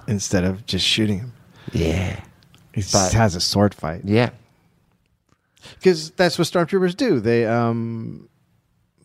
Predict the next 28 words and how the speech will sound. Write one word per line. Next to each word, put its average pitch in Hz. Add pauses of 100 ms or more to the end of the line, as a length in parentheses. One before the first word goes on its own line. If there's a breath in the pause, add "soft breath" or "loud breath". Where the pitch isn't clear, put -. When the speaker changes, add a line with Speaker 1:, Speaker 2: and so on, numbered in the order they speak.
(640)
Speaker 1:
it's 123
bravado 107
and 95
stuff. 92
They 95
do, 90
um, 85
sword 82
fights. -
Speaker 2:
Uh, 113
did 113
you 127
not 160
hear 139
my 123
earlier 113
point 98
Speaker 1:
Hmm? 196
Speaker 2:
about 110
the 117
price 104
of 95
lasers? 95 (440)
Speaker 1:
Okay. - (840)
Okay, 143
Speaker 2:
It 135
Speaker 1:
that's 139
fair. 143